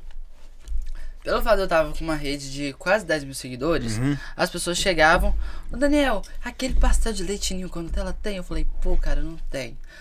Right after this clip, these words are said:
Speaker 1: "Ô, Daniel, aquela trufa de morango?" Não tem, porque não tava planejado pra fazer aquilo.
Speaker 2: Uhum.
Speaker 1: Aí a pessoa ia embora frustrada.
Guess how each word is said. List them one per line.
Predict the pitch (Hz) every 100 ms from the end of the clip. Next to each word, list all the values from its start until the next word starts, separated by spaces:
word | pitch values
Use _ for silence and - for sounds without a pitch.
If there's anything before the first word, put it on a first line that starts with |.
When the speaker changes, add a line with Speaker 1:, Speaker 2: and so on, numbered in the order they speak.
| -
Speaker 1:
"Ô, | -
Daniel, | 214 254 269 262
aquela | 220 247 240
trufa | 226 220
de |
morango?" | 214 214 -
Não | 196 214
tem, | - 165 160
porque | - 175
não | 175
tava | 170 175
planejado | 180 185 180 165 165
pra | 175
fazer | 180 170 170
aquilo. | - 185 147 135
Speaker 2:
Uhum. | 147 147 160 -
Speaker 1:
Aí | 165 185 233 247 -
a | -
pessoa | 180 180 190 208 214 -
ia | 185
embora | 208 190 196
frustrada. | - 214 269 - 170 135 104